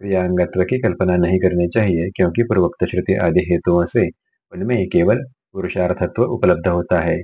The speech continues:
किसी का किसी के साथ कुछ सामान्य न हो, ऐसा संभव नहीं है। और इतने मात्र से प्रत्येक वस्तु की अपनी स्वाभाविक विषमता निवृत्त नहीं हो जाती।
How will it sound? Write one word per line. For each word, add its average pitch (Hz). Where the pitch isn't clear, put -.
किसी 117
का 127
किसी 98
के 92
साथ 90
कुछ 131
सामान्य 92
न 101
हो, 98
ऐसा 87
संभव 90
नहीं 90
है। 123
और 170
इतने -
मात्र 85
से 110
प्रत्येक 120
वस्तु 98
की 95
अपनी 92
स्वाभाविक 95
विषमता 92
निवृत्त 92
नहीं 90
हो 90
जाती। 80